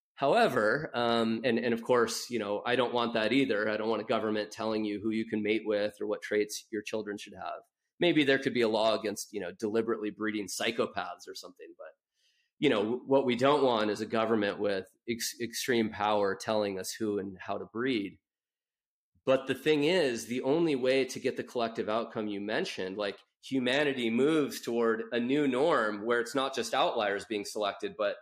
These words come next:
people within a healthy norm being selected who just happen to be taller. How do you get there without a s-, without a, a breeding program in the bad sense of the word, of, like, a government-led one? I don't know. In fact, I don't think you can.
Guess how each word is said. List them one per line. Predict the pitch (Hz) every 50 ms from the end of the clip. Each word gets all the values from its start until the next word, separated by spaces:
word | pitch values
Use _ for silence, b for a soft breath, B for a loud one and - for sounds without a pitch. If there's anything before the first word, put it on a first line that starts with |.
| _ _ _ _ _ _ _ _ _ _ _ _ _ _ -
people | - 165 170 170 156 135
within | 127 120 117 143 135 131
a | 113
healthy | 113 131 135 131 - 120
norm | 110 110 120 139 165 180 160 135 110
being | 110 107 101 98 104
selected | - - 104 101 95 90 - - 101 98 95 95
who | 117 120
just | 113 110 107 -
happen | - 110 113 113 117 113
to | 104
be | 104 98
taller. | - - 127 131 131 117 110 104 104
How | - - 127 143 151
do | 147 143
you | 131 117 113
get | 120 120 143 - -
there | - 104 95
without | 98 107 107 104 101 104
a |
s-, | 101 - - - - _ -
without | 113 113 113 110 104 101
a, | 104 98 95 98 - _ _ _ _ _ _ _ -
a | 127 113
breeding | - 123 139 160 190 175 175 156
program | 131 131 135 127 123 123 123 117
in | 117 117
the | 113
bad | 113 120 113 120 156 180 -
sense | - 120 107 101 - 110
of | 95
the | 101 95
word, | 92 92 90 90 98
of, | 104 104
like, | 107 104 -
a | 117
government-led | 110 - 117 113 113 117 117 107 104 98 104 110 113 135 139 117
one? | 104 98 92 90 92 - _ _ _ _ _ _ _ _ -
I | 131 135
don't | 135 127 117 113
know. | 120 139 143 123 113
In | 107 107
fact, | 110 120 104 - -
I | 107
don't | 107 107 90 -
think | - 101 - 87
you | 90 90 - -
can. | 151 156 117 92 87 -